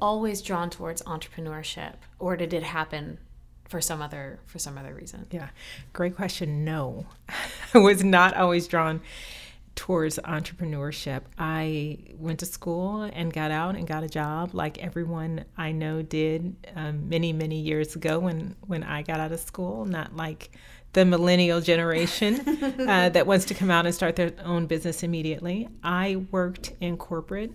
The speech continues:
Speaker 2: and I worked in corporate for, um, many years, and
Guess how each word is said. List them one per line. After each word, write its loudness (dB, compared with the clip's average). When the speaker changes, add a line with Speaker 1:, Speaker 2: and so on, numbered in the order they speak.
Speaker 2:
and -6
I -4
worked -4
in -2
corporate -4
for, -4
um, -2
many 4
years, -2
and -2